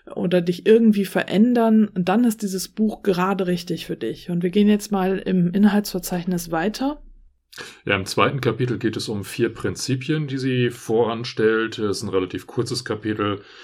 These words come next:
Speaker 2: und, äh, die vier Prinzipien sind, äh, Autarkie, also das Denken in Kreisläufen,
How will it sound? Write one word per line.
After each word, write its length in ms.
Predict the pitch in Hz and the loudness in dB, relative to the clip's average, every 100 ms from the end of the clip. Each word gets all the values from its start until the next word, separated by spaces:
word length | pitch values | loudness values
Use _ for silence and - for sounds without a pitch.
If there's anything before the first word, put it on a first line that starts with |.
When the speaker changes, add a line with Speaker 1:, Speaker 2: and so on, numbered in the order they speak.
| - - - | -20 -18 -10
Speaker 2:
und, 300 | 92 90 101 | -8 -6 -2
äh, 140 | 95 | -2
die 120 | 90 | -2
vier 180 | - 101 | -6 -8
Prinzipien 600 | - 95 - 107 95 92 | -6 -6 -4 -2 -2 -4
sind, 320 | 90 87 87 | -4 -6 -4
äh, 120 | 87 | -4
Autarkie, 800 | - 101 95 90 - 127 170 - _ _ _ - | 0 0 0 -2 -2 -4 -4 -6 _ _ _ -10
also 180 | 85 | -8
das 200 | 90 87 | -6 -4
Denken 640 | - 92 98 92 92 90 - _ _ _ | -2 -4 -4 -6 -6 -8 -12 _ _ _
in 180 | 90 85 | -8 -8
Kreisläufen, 880 | - 90 120 139 143 139 151 160 | -2 0 0 0 0 0 -4 -6